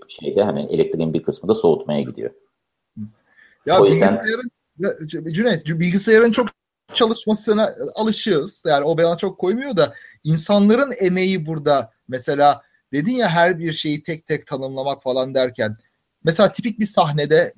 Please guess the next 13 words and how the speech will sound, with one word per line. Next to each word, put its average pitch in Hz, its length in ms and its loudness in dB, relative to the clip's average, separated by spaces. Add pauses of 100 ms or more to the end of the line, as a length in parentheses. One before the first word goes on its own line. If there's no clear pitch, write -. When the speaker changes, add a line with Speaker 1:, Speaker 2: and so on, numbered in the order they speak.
Speaker 2:
diyelim 147 360 -2
bir 147 100 0
salon, 143 560 2
onun 156 220 -2
içinde 143 720 2 (360)
yüzlerce 156 800 4
değişik 143 360 -2
eşya 147 400 0
olabiliyor. 135 640 -2
Kutular, 139 600 -4
koltuklar, 139 760 -2
vazolar, 139 680 2
fincanlar. 135 720 -2